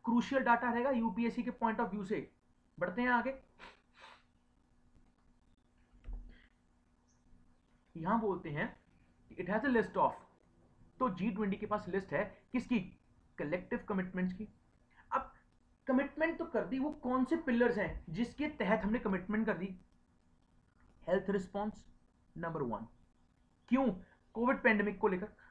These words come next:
दूसरा, economic response due to the lockdown, economic outlook बहुत problem में थी, Crisis आ गई थी, यहाँ पे लिखा हुआ हमने, ये देखो। फिर आया strong and sustainable recovery। अरे, recovery किसकी कर रही है?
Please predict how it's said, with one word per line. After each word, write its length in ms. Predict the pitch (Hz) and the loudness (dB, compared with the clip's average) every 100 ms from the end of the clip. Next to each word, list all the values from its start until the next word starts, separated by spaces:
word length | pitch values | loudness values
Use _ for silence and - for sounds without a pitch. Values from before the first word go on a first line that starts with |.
| - | -6
दूसरा, 540 | 170 240 247 208 185 - _ - | 0 2 6 4 2 -10 _ -12
economic 540 | - 240 233 247 269 | -4 6 8 8 0
response 400 | 247 - 202 175 - _ - | -4 -2 -2 -2 -6 _ -2
due 180 | 240 269 | 0 6
to 80 | |
the 120 | 269 233 | 6 8
lockdown, 400 | 214 180 185 185 - | 4 4 -2 -4 -8
economic 560 | 214 226 220 214 277 - - - | -8 -2 0 2 0 -4 -16 4
outlook 360 | 196 233 247 196 | 4 4 -2 0
बहुत 240 | 220 233 | 0 2
problem 320 | 208 190 220 | 4 4 2
में 140 | 220 240 | -2 -4
थी, 60 | |
Crisis 420 | - 202 196 226 | -4 0 0 2
आ 80 | 220 | 2
गई 100 | 208 | 2
थी, 40 | 214 | 0
यहाँ 160 | 170 | -2
पे 80 | 180 | -2
लिखा 240 | 185 208 | -2 -2
हुआ 80 | 240 | -2
हमने, 120 | 226 | -2
ये 120 | 220 220 | -2 -4
देखो। 180 | 214 - _ _ _ _ - _ - - - - - - - - - | -4 -10 _ _ _ _ -20 _ -20 -20 -20 -20 -20 -20 -20 -20 0
फिर 120 | 277 | 8
आया 340 | 247 208 - - _ _ - | 8 8 4 -6 _ _ -20
strong 800 | - - _ 240 247 247 262 269 - _ - 190 | -20 -20 _ 4 4 4 0 -4 -8 _ -4 2
and 440 | 196 214 - - | 4 4 -2 -12
sustainable 760 | - 262 254 - 240 233 240 | 0 2 2 0 4 4 4
recovery। 460 | 220 214 220 202 240 - | 2 2 2 2 0 -2
अरे, 340 | 247 262 - - | 2 2 2 -6
recovery 460 | 175 233 - 240 285 | -2 0 4 4 4
किसकी 280 | - - 285 | -2 -6 4
कर 160 | 269 | 4
रही 180 | 226 202 | 6 2
है? 180 | 226 - | -2 -6